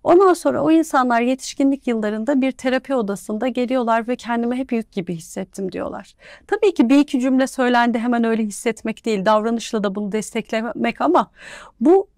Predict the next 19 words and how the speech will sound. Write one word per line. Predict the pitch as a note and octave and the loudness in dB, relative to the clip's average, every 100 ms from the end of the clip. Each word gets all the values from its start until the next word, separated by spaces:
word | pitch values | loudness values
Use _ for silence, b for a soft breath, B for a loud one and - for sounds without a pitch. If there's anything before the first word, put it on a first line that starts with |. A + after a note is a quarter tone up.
| G#3 | 2
dilimizdeki | C4 C#4+ D4 B3+ C#4+ - C#4 | 4 4 2 0 -4 -2 -4
sözcükler | - B3+ A#3+ A3 C4+ C#4+ D4+ E4 A3 | -2 -2 0 -2 -2 2 4 4 2
dahi | A3 A3 A#3 C#4 | -2 -2 -6 -2
bizim | B3 C#4 C4+ G#3+ | -2 2 2 2
davranışsal | A#3 A#3 B3 B3 - D#4 F4+ | 2 2 0 -2 0 0 0
şemalarımızı | - B3 A3+ A#3 A#3+ A#3+ D#4 | -2 0 2 2 0 -2 -2
oluşturuyor | E4+ A#3+ G#3 - G#3 F#3+ F#3 | -2 -2 -4 -6 -4 -2 -4
zaten. | F#3 F3+ F3+ F3+ - _ B B B | -6 -8 -8 -14 -16 _ B B B
Oysa | - G4 - F4+ | -2 -2 0 -4
ki | - D4+ F4+ - | -2 -6 -6 -4
baktığınızda | D#4 D4+ - E4 D#4+ D#4 - E4+ G4+ | -4 -2 0 2 4 2 0 0 0
çok | - F#4+ - | -8 -10 -4
aziz | C#4+ D#4+ D#4 B3+ | 0 0 0 0
bir | D4+ | 0
misafir, | C4 C4+ - C#4 C4+ E4 D4 - - | 2 -2 0 0 0 -2 -4 -8 -8
çok | - D#4+ _ b b b | -2 -2 _ b b b
kıymetli | - C#4+ C#4+ C#4+ D4 D4 | 0 4 4 4 2 0
bir | D#4 | 0
emanet. | - B3+ C4 C4 C#4+ C4+ | 0 0 2 2 2 -2